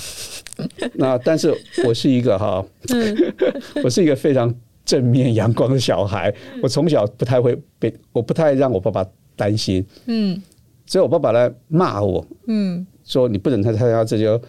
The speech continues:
Speaker 2: 活动，不能去上街头，不能的时候，我永远不跟他顶嘴。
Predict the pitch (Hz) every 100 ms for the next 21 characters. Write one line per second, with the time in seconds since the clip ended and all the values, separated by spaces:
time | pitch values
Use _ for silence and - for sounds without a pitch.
0 | _ - 92 98 110 95 120 104 110 135
1 | 110 107 104 104 98 104 98 95 101 95
2 | - - _ _ _ 120 123 151 117 110
3 | 110 104 92 -